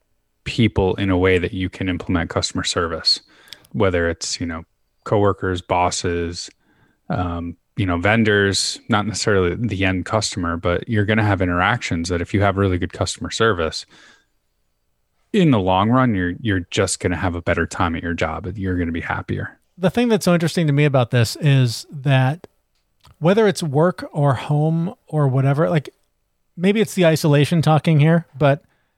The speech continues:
Speaker 2: I feel like when I went to work, I, I played a character that I don't have to play anymore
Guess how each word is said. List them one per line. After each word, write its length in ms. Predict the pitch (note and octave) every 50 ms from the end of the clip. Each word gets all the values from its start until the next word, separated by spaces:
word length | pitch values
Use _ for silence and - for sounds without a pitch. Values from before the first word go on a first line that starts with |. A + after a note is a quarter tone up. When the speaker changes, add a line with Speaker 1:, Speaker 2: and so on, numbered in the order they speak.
| _ _ _ _ _ _ _ _ _ _ -
Speaker 2:
I 100 | D#3+ F3+
feel 160 | - - A3
like 140 | G3+ F#3+ -
when 120 | D#3+ D#3 D3+
I 120 | D#3 D#3+
went 240 | D3 D#3 F3 F#3+ -
to 100 | - C#3
work, 400 | A#2+ B2+ C3+ D#3+ F3+ - - - - - _ _ _ _ _ _ _ _ _ _ -
I, 300 | D#3 D#3+ E3 E3 F3+ - -
I 100 | - E3
played 320 | - - - F#3+ F#3 F3+ E3
a 80 | D#3
character 640 | - - D#3 E3 D#3+ C#3 - - C3+ A#2 A#2+ - - _ _ _ _ _ -
that 100 | D#3 D3+
I 100 | D3 D3
don't 120 | D#3 F3
have 120 | F3 D#3+ -
to 80 | -
play 280 | A2+ - E3 E3 E3+ D#3
anymore 460 | C3+ B2 A#2 A2 A2+ - - - _